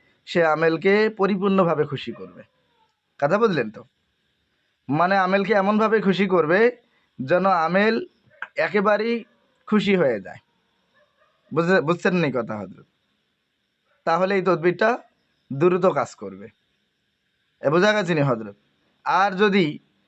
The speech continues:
সেই রুগীর ফ্যামিলি বা যে, আহ, আসবে, সে যদি, আহ, চিন্তা করে যে একশো টাকার খরচ,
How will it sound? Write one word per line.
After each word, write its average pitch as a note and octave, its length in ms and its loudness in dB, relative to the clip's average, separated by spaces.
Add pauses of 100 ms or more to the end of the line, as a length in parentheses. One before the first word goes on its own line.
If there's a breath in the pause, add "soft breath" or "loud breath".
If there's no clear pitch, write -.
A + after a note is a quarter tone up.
(120)
সেই F3+ 200 2
রুগীর F#3 300 2
ফ্যামিলি G3 520 2 (160)
বা D#3+ 360 0
যে, E3+ 120 4
আহ, C#3+ 380 2
আসবে, D3+ 340 0 (440)
সে F3 180 0
যদি, F#3 280 4 (100)
আহ, D3+ 260 2
চিন্তা F#3 320 0
করে D#3+ 220 0
যে D#3 220 2 (340)
একশো E3+ 340 0
টাকার F#3+ 340 2 (320)
খরচ, D#3 400 -4